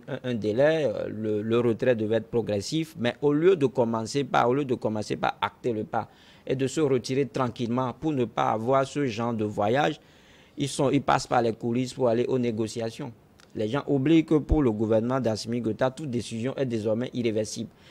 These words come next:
Quand on dit que c'est, c'est ce qui, quand le gouvernement dit que c'est ce qu'il va faire, c'est ce qu'il fait.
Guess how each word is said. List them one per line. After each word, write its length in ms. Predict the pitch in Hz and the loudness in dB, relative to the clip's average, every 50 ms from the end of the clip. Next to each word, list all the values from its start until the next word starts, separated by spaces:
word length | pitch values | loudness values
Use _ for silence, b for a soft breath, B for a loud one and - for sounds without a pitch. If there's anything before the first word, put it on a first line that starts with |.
| B B B B B | B B B B B
Quand 300 | - 135 135 147 151 147 | -4 0 2 4 4 4
on 60 | 143 131 | 4 4
dit 260 | 110 113 123 131 123 | 2 2 0 0 0
que 220 | - 139 139 135 - | 0 0 0 0 -2
c'est, 420 | - - - - - - 104 - - - _ - | -8 -12 -10 -8 -4 -4 -4 -4 -6 -10 _ -8
c'est 180 | - - 113 107 | -4 -2 0 0
ce 100 | - - | 0 -2
qui, 220 | - 151 160 147 120 107 - - | 0 2 2 2 2 0 -2 2
quand 100 | - 151 | 4 6
le 100 | 151 139 | 6 6
gouvernement 460 | 117 107 113 104 110 110 113 127 135 135 | 6 6 4 6 6 6 6 4 2 2
dit 180 | 110 113 113 | 2 0 -2
que 120 | 92 - 127 | -2 -2 -2
c'est 160 | - 117 98 | -2 -2 -4
ce 80 | - | -4
qu'il 160 | - 131 127 117 | -4 -4 -2 -2
va 120 | 107 107 | -2 -2
faire, 240 | 104 - 131 127 127 | -2 -4 -4 -6 -4
c'est 140 | - 117 101 | -6 -10 -10
ce 80 | - | -10
qu'il 160 | - 147 135 | -10 -12 -12
fait. 220 | - - 113 98 | -8 -8 -8 -10